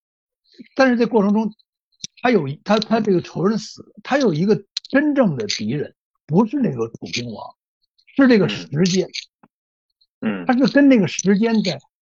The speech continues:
Speaker 1: 什么时候他赶在楚平王死以前，他能报了这仇，他就真报了这仇。他赶不上，他就永远报不了这个仇。这是我对伍子胥故事的一个，
Speaker 2: 嗯。
Speaker 1: 一个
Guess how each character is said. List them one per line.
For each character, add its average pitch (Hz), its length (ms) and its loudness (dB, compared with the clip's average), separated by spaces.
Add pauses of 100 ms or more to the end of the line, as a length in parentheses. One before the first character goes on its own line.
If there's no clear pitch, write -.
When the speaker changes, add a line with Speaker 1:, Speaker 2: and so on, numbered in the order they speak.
(140)
Speaker 1:
什 226 100 2
么 294 140 6
时 285 60 4
候 269 100 4
他 254 180 4
赶 156 240 0
在 180 160 -2
楚 147 220 -8
平 196 100 -2
王 214 180 2
死 214 300 -4
以 127 140 -2
前， - 440 -12 (420)
他 220 120 4
能 208 160 8
报 208 220 6
了 143 100 -2
这 131 160 -8
仇， 135 240 -12
他 170 80 -4
就 135 100 -4 (140)
真 226 220 4
报 117 160 -4
了 92 120 -16
这 95 60 -16
仇。 - 80 -20 (640)
他 254 120 2
赶 131 280 0
不 202 140 4
上， 208 260 -2
他 - 140 -12
就 147 140 -8
永 208 260 6
远 113 160 -2
报 104 160 -6
不 - 80 -20
了 - 120 -20
这 - 60 -16
个 - 80 -16
仇。 - 60 -20 (800)
这 311 160 4
是 233 120 2
我 139 240 4
对 185 160 6
伍 160 180 4
子 180 120 -2
胥 165 240 -2
故 147 180 -8
事 127 120 -14
的 104 100 -10
一 113 100 -6
个， 127 100 0
Speaker 2:
嗯。 110 40 -12 (640)
Speaker 1:
一 156 140 4
个 120 320 6